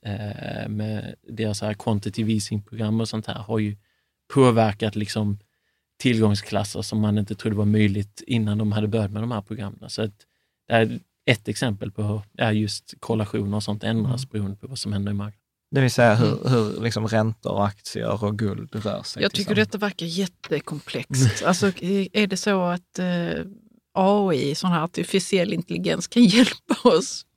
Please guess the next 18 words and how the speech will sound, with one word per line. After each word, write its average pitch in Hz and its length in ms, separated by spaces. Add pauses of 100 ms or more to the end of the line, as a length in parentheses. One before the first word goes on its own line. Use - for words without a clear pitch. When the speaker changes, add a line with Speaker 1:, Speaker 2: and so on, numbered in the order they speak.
(580)
Speaker 3:
på 208 60
något 190 260
vis 196 440
med 208 180
detta. 185 460
För 214 80
Speaker 2:
Så 214 60
Speaker 3:
vi 226 100
pratade 240 360
om 214 60
det 226 80 (100)
i, - 20
i, - 360
precis - 340
i 185 240
början 196 360
ju. 175 180 (180)
Speaker 2:
Mm. 139 200